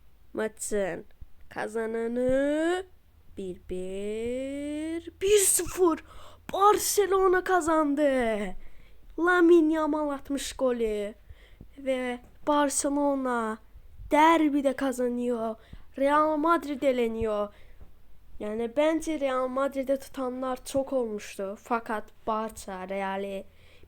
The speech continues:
bir sıfır eliyor. O zaman hemen haritaya geçelim. Ve arkadaşlar, şu an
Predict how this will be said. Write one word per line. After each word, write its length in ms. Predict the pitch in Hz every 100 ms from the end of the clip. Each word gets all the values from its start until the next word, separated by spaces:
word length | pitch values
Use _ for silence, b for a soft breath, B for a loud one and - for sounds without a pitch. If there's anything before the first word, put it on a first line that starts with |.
| -
bir 160 | 285
sıfır 460 | 294 - 226 220 226 202
eliyor. 480 | 202 202 190 185 - b b b -
O 100 | 233
zaman 440 | 220 208 202 220
hemen 340 | 247 202 196
haritaya 480 | 208 233 226 220 185
geçelim. 540 | 180 190 - 190 208 214 - - - - - - - - - - - - - - -
Ve 180 | 240 214
arkadaşlar, 840 | 214 220 - 240 226 208 - 185 180
şu 340 | - - 240
an 280 | 214 190